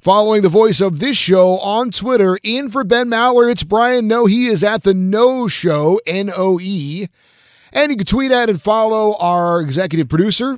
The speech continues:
He is manning the phones. He is the liar, liar, and the menace of the Fox Sports Radio Network. It's the Coop de Loop, Justin Cooper, and he's at U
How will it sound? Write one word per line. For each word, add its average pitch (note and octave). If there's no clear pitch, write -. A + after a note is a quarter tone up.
He D3
is C3
manning D#3+
the C3
phones. E3+
He F#3
is E3
the D3+
liar, F3+
liar, F#3+
and G3+
the F#3+
menace G3
of D#3
the D3+
Fox E3+
Sports F3
Radio F#3+
Network. F#3+
It's D#3+
the F#3+
Coop D4
de A#3+
Loop, C4
Justin G3
Cooper, A#3+
and B3+
he's F3+
at F#3+
U E3+